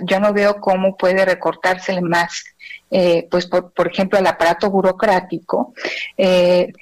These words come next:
tenemos recortes importantes en rubros bien importantes. El educativo, es clarísimo que se han cancelado programas que habían mostrado tener efectividad.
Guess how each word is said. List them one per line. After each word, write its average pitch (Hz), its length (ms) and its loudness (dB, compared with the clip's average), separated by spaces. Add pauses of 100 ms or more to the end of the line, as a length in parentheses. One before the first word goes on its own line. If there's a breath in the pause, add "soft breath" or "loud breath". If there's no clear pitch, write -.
(160 loud breath)
tenemos 220 440 4
recortes 214 680 0
importantes 190 840 0
en 180 160 -2
rubros 208 320 0
bien 202 240 2
importantes. 196 800 -2
El 170 80 2
educativo, 180 800 0
es 190 240 -4
clarísimo 196 720 0
que 170 140 -4
se - 160 -4
han 185 100 -2
cancelado 190 600 -2
programas 185 600 -2
que 185 100 0
habían 185 220 0
mostrado 190 600 0 (440 loud breath)
tener 190 320 2
efectividad. 196 800 0